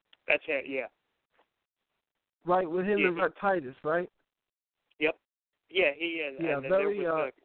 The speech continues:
Speaker 1: the
Speaker 2: very, very, uh, very, very good. Um, very good wrestler. Actually, both men really stole the show, stole the, the first match, the, the, because, uh, Jay White is just phenomenal. Um, if you guys haven't seen Jay White,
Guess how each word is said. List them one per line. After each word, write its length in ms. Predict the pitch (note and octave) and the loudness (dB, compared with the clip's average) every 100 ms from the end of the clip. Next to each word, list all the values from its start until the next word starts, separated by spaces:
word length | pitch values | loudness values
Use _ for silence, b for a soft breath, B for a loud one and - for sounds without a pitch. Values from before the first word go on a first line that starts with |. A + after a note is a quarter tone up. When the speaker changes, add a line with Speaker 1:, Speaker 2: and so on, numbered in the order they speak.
| C#3+ | -2
Speaker 1:
the 0 | |
Speaker 2:
very, 360 | G#3 A#3 A3 - _ - | 2 4 2 -4 _ -8
very, 420 | F3+ A#3 C4 A3+ G3 | -2 0 0 0 2
uh, 200 | E3 D#3+ - _ _ _ D3+ | 2 2 -4 _ _ _ -2
very, 440 | G#3+ B3+ C4+ F3 _ _ D#3 | 2 2 0 -8 _ _ -6
very 300 | G#3 B3+ A#3+ D3 | -2 -2 -2 -2
good. 280 | F#3+ G3+ - - | 2 2 0 -6
Um, 380 | D3+ C#3+ C#3 C#3 _ _ _ _ | -2 -2 -4 -8 _ _ _ _
very 260 | G#3 C4+ C4+ | 2 2 2
good 200 | G3 F3+ | 0 2
wrestler. 680 | D#3 E3 - D#3 C#3+ C#3 - _ | 0 -2 -2 -6 -4 -6 -10 _
Actually, 380 | A#3 - C#4+ B3 - | -4 -4 -4 -6 2
both 220 | A#3 C#4 G3 | 2 2 -2
men 240 | E3 D3+ | -2 0
really 300 | D#3 G#3+ D#3 - | 2 2 0 -4
stole 240 | E3+ D#3 | -4 -4
the 80 | C#3 - | -6 -8
show, 200 | D3+ - B2 D3 - | -8 -8 -12 -20 -4
stole 240 | E3+ D3+ | -2 -2
the, 240 | C#3+ C#3+ B2 _ _ | -4 -10 -12 _ _
the 60 | C#3+ | -14
first 200 | D3 D#3 - C3+ | -10 -10 -12 -16
match, 140 | C3 - _ - | -16 -16 _ -20
the, 80 | C#3+ - | -18 -6
the, 180 | C#3+ G#2+ - | -6 -6 -10
because, 360 | E3 F#3 D#3+ D3+ | -6 0 -2 0
uh, 220 | D#3 D3 b b b _ | 0 0 b b b _
Jay 200 | A3 A#3 G3+ | 2 2 2
White 380 | F#3 G3 F#3 - | 0 0 -2 -8
is 160 | D#3+ D#3+ | -16 -12
just 140 | E3+ D#3+ _ | -14 -14 _
phenomenal. 720 | D#3+ D3 D3 D3 C#3 C#3 C3+ - | -8 -4 -4 -4 -8 -10 -12 -8
Um, 220 | D3 C3 | -8 -8
if 80 | D3+ - | -12 -6
you 100 | G#3 | 2
guys 180 | A3 F#3+ | 2 2
haven't 240 | F#3+ F3+ - | -2 -4 -10
seen 200 | G3 D#3 | -10 -4
Jay 160 | E3+ | -4
White, 300 | C#3+ D3+ B2+ | -2 -4 -4